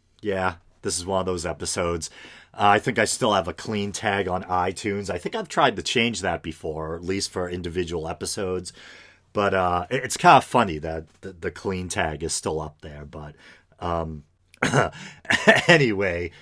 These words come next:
before I start rambling for another hour. All right, thanks, guys. And like I said, I have other content in the works. There should be, um,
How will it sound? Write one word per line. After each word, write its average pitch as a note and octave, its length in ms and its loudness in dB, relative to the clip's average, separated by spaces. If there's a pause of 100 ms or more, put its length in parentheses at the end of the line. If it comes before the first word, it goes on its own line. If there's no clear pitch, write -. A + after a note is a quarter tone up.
(440)
before A2 220 2
I A2 100 8
start G#2 340 2
rambling F#2 440 2
for F#2+ 160 -4
another F2 340 -2
hour. E2+ 400 -2 (240)
All A2 60 2
right, G2+ 180 4
thanks, A#2+ 400 2
guys. A2 320 6
And F#2+ 100 -2
like G2 200 0
I F#2+ 100 4
said, G2+ 500 0 (160)
I D#3+ 120 6
have A2 200 4
other A#2+ 240 4
content A2+ 560 2
in G#2+ 120 -2
the G2+ 80 2
works. G2+ 520 0
There F#2+ 160 -2
should F#2+ 360 -2
be, G2 280 0
um, F#2 440 0